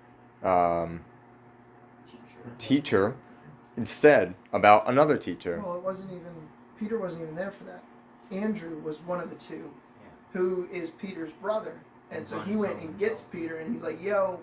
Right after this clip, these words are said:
Speaker 3: we found the Messiah." And then Peter comes, and then he's like, well, and Simon comes and gets named Peter.
Speaker 1: Yeah. Well, it says two of his, it doesn't say the names of the first two people,
Speaker 3: Right.
Speaker 1: um, in thirty-six.
Speaker 3: Right.
Speaker 1: But
Speaker 3: It just says one of the two was Andrew, Simon Peter's brother.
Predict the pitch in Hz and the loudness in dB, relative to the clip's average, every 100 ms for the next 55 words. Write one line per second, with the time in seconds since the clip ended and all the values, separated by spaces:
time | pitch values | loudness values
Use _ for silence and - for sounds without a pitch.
0 | - 160 165 160 156 156 147 117 - - | -14 -12 -8 -8 -10 -14 -12 -12 -14 -20
1 | - - - 156 190 165 - - - - | -20 -16 -6 -2 0 -2 -6 -8 -10 -14
2 | 214 226 - - - - - - - 226 | -14 -14 -14 -16 -18 -18 -20 -20 -8 -6
3 | - - - 180 160 - - - - - | -6 -8 -8 -8 -8 -12 -20 -20 -20 -20
4 | - 202 208 196 170 165 151 143 - - | -4 2 4 2 -2 -8 -10 -10 -14 -16
5 | - - 110 107 - - - - - 101 | -18 -14 -12 -10 -14 -18 -18 -16 -2 0
6 | 85 - - - 117 127 147 120 - 139 | 0 -2 -16 -2 8 8 10 6 6 4
7 | 113 107 95 113 120 127 107 - - 120 | 6 4 0 2 6 4 4 -6 0 4
8 | 98 95 101 104 98 87 95 95 - 113 | 4 4 2 2 -2 -2 0 0 0 -2
9 | 120 117 131 143 - - - - - - | 0 2 2 0 -12 -20 -20 -20 -18 -4
10 | 123 95 87 85 85 85 98 90 98 95 | 0 2 2 0 -6 -8 -4 0 2 2
11 | 85 - 95 - - - - - - - | 0 2 2 0 -10 -16 -20 -20 -16 -8
12 | 160 - 165 196 175 185 160 185 202 175 | -6 -2 -2 -2 -4 -6 -6 -4 -4 -6
13 | 165 - 170 160 156 - 185 180 165 151 | -8 -8 -6 -6 -6 -8 -6 -6 -6 -8
14 | 165 160 156 151 156 147 - 165 156 143 | -6 -6 -6 -10 -10 -10 -4 -4 -4 -10